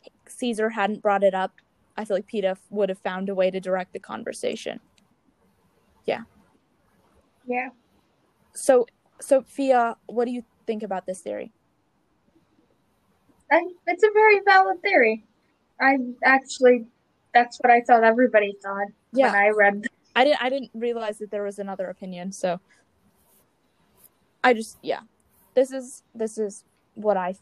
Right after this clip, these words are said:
Speaker 1: think. Like, I feel like it makes the most sense. 'Cause I feel like if Peeta didn't have that reason, I feel like he wouldn't have chosen to be coached separately. 'Cause he would have known how much it would have hurt Katniss's feelings.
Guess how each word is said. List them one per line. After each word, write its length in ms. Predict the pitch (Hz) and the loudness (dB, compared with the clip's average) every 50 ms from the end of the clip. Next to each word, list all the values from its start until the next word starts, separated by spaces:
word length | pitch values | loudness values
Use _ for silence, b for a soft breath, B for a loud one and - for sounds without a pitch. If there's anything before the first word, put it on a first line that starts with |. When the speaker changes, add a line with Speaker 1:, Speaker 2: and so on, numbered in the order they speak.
| _ _ _ _ - | _ _ _ _ -6
Speaker 1:
think. 320 | - 196 180 185 190 - | -6 -4 -4 -6 -8 -4
Like, 180 | - 202 196 196 - | 0 0 0 0 0
I 120 | 202 226 | 0 0
feel 120 | 233 269 269 | 2 2 0
like 100 | 269 277 | 0 0
it 100 | 233 220 | -4 -4
makes 220 | 226 214 - - | -4 -6 -8 -10
the 80 | - 226 | -8 -6
most 220 | 214 202 196 196 | -6 -6 -6 -8
sense. 420 | - 190 185 180 180 - - - _ _ _ _ _ _ _ _ _ _ | -10 -12 -12 -12 -14 -16 -20 -20 _ _ _ _ _ _ _ _ _ _
'Cause 120 | - 330 311 | -8 -2 -2
I 80 | 359 | 0
feel 140 | 349 - 392 | 0 0 -2
like 100 | 392 294 _ _ _ _ _ _ _ - | -4 -4 _ _ _ _ _ _ _ -6
if 140 | - - - _ _ _ _ _ _ _ _ _ _ | -6 -6 -6 _ _ _ _ _ _ _ _ _ _
Peeta 300 | - - 294 311 320 311 | -6 -4 -4 -2 -2 -2
didn't 200 | 226 269 269 262 - | 0 -2 -4 -4 -4
have 200 | - 269 269 240 | -2 -2 0 2
that 200 | 262 254 208 196 | 2 2 2 0
reason, 340 | 208 214 220 220 262 254 247 | -4 -8 -6 -6 -6 -6 -6
I 120 | 220 226 | -8 -8
feel 180 | 226 - 247 233 | -6 -4 -4 -4
like 160 | 233 226 226 | -4 -4 -6
he 160 | - 233 240 | -10 -10 -10
wouldn't 420 | 220 190 190 190 202 196 190 - | -8 -6 -2 -2 0 -2 -2 -6
have 240 | - 202 190 - - _ _ _ _ _ | -8 -8 -8 -8 -10 _ _ _ _ _
chosen 380 | - - 233 202 190 185 190 196 | -8 0 2 2 2 0 -4 -8
to 80 | - 190 | -8 -8
be 100 | 202 196 | -12 -10
coached 280 | - - 185 190 - | -8 -8 -8 -8 -8
separately. 600 | - - 202 214 - 202 208 - 208 - - 226 _ _ _ _ _ _ _ _ - | -10 -10 -10 -8 -6 -6 -6 -4 -6 -6 -8 -12 _ _ _ _ _ _ _ _ -4
'Cause 160 | - 247 220 - | -2 -2 -2 0
he 100 | 247 226 | -2 2
would 140 | 214 220 | 2 2
have 100 | 220 214 | 2 2
known 240 | 220 208 196 190 202 | 2 2 2 2 0
how 120 | 214 208 196 | -2 -4 -2
much 240 | 190 185 - - | -4 -4 -4 -4
it 100 | 196 165 | -4 -2
would 120 | 180 196 185 | 0 0 0
have 100 | 180 - | 0 -2
hurt 220 | - 190 - _ | -4 -6 -6 _
Katniss's 480 | - 185 180 - - 196 - - - - | -8 -8 -8 -8 -10 -12 -14 -14 -14 -12
feelings. 460 | - - - - - - 226 - | -10 -10 -8 -8 -10 -12 -14 -16